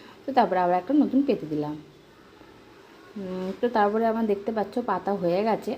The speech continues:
আর কিছু জামা প্যান্টও বার করেছি। তাহলে আমি বুঝতে পারছো আমি এক জায়গায় যাচ্ছি। হ্যাঁ, যাচ্ছি, কোথায় আর যাবো? যাবো আর আমাদের মেয়েদের বিয়ের পরে কোথাও আর জায়গা নেই যাওয়ার, বাপের বাড়ি ছাড়া।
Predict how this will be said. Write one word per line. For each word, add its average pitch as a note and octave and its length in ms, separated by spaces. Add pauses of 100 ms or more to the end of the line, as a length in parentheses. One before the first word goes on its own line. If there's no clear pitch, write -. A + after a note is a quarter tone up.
আর F3 240
কিছু - 180
জামা F#3 200
প্যান্টও F#3 240
বার E3 280
করেছি। E3 320
তাহলে F#3+ 180
আমি G3 100
বুঝতে A3 320
পারছো G#3+ 300
আমি G3+ 200
এক F3+ 140
জায়গায় F#3+ 240
যাচ্ছি। D3 420
হ্যাঁ, D3+ 260
যাচ্ছি, C#3+ 340
কোথায় F#3 380
আর F#3+ 60
যাবো? F#3+ 320
যাবো F3 260
আর G3+ 160
আমাদের F3+ 300
মেয়েদের F3 380
বিয়ের F3 240
পরে G3 240
কোথাও F3+ 300
আর F#3 140
জায়গা F3 320
নেই F3 180
যাওয়ার, F3 300
বাপের E3+ 260
বাড়ি E3 260
ছাড়া। F3+ 300